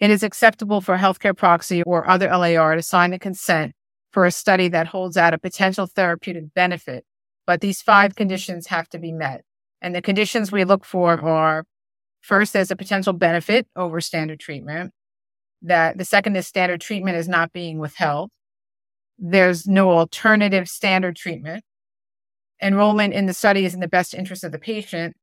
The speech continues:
That the participation in the research wouldn't be contrary to any known wishes of the patient. So those are really, like, the five things that our, our I R B would look at to determine if consent by an L A R is appropriate for a therapeutic research study.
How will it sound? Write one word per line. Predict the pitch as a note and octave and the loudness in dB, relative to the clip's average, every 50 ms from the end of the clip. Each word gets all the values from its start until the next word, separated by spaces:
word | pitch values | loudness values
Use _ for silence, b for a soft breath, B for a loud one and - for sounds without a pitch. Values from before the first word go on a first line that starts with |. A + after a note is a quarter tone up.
| _ _ | _ _
That | E3+ E3+ E3 E3 F#3 E3+ E3 E3 D#3+ D#3+ | -12 -12 -4 0 2 4 4 4 2 0
the | - F#3 | -4 -6
participation | - F#3 F#3 - A3+ G3 - - - A3+ A3+ A3+ A3+ A#3 G3 | -4 -4 -6 -6 -6 -8 -8 -4 0 0 0 0 0 -2 -4
in | F#3+ F#3 | -4 -4
the | F3 | -6
research | F3 F3 - - F3 E3 - | -8 -10 -6 -6 -8 -6 -2
wouldn't | G3 G#3 G3 F#3 F#3 F#3 | -2 0 0 2 0 0
be | F3+ E3+ | 0 -2
contrary | - - G#3+ G3 G3 G3 F3+ - G3 F3+ E3+ E3 E3 E3 D#3+ | -4 0 2 4 4 2 2 2 2 4 4 4 2 0 -2
to | F#3+ D#3+ | -2 -4
any | F3 F3 E3+ | -4 -4 -4
known | E3+ F3 F3+ F3 E3+ E3+ E3+ | -6 -6 -6 -6 -6 -6 -4
wishes | E3+ D#3+ - - D#3 C#3 C#3+ | -4 -4 -4 -4 -6 -6 -6
of | D#3 B2+ C#3+ | -12 -14 -14
the | C3+ - | -18 -20
patient. | _ D3+ C#3+ - - - - _ _ _ | _ -20 -18 -18 -20 -20 -20 _ _ _
So | - - A3 G#3 | -8 -4 0 4
those | A#3+ B3+ C#4+ C#4+ | 6 6 6 6
are | E4+ E4 D4 G#3 - _ A2+ F#2 - - | 4 2 2 0 -6 _ -18 -18 -14 -4
really, | G3 G#3+ A3+ A3 G#3 | 0 0 2 2 0
like, | F3+ E3+ F#3 F3+ E3+ _ _ _ _ - | 2 2 0 0 0 _ _ _ _ -14
the | F3+ - _ - | -14 -14 _ 0
five | G3 G3 F#3+ F#3+ F#3+ F#3+ F#3+ F#3+ - | 2 4 6 6 4 4 2 0 -2
things | - F#3+ F3+ F3+ F3 E3+ E3 - | -2 0 0 0 -2 -6 -4 -4
that | E3+ - - | -4 0 2
our, | E3+ E3+ E3+ E3+ - E3 - - | 4 4 4 2 -2 -8 -10 -2
our | - G3+ G#3+ G#3 G3+ | 2 4 4 4 4
I | F3 E3 E3+ E3 | 2 0 0 -2
R | D#3+ E3 | -2 -4
B | - F3 E3 | -4 -6 -8
would | D#3+ E3 D#3 D#3 E3+ | -6 -8 -10 -8 -10
look | G#3 G3+ - - | -10 -8 -2 0
at | D#3 D#3 D#3 D3+ - _ _ _ _ _ _ - | 0 0 0 -2 -6 _ _ _ _ _ _ -6
to | A3+ | -4
determine | G3 G3+ F#3+ - A3+ A3 A3 A3 G3+ F#3+ F3+ F3 D#3+ - | -4 -4 -4 -2 0 2 2 2 2 -2 -2 -4 -6 -10
if | - F3+ F3 E3+ - _ _ - | -8 -6 -6 -6 -8 _ _ -8
consent | - F#3 F3+ - - G3+ G3 F#3+ | -8 -8 -6 -2 -2 -2 0 0
by | F#3 F3+ F3 | 0 0 0
an | E3+ C#3 | 0 0
L | D#3+ F3+ F3 | -2 0 0
A | E3+ E3 E3 | 0 0 2
R | E3 E3 E3 D#3+ D#3 D#3 - - | 2 2 2 2 2 0 -2 -4
is | - E3+ E3 D3+ | -4 -6 -6 -6
appropriate | D#3 _ - G3+ G3 F#3+ - E3 D#3+ D3 - _ | -8 _ -6 -6 -6 -6 -6 -8 -8 -8 -10 _
for | - F3 D#3 | -2 -2 -2
a | D3+ - _ - | -2 -2 _ -4
therapeutic | G3+ F3+ E3+ E3+ D#3+ - F3 D#3 D3 C#3 - _ _ _ _ | -2 0 0 -2 -4 -6 -10 -10 -10 -10 -14 _ _ _ _
research | D#3+ D#3+ D#3 - D#3 D3+ - | -16 -16 -14 -14 -16 -16 -16
study. | - - - F2 - - _ | -16 -14 -12 -14 -14 -14 _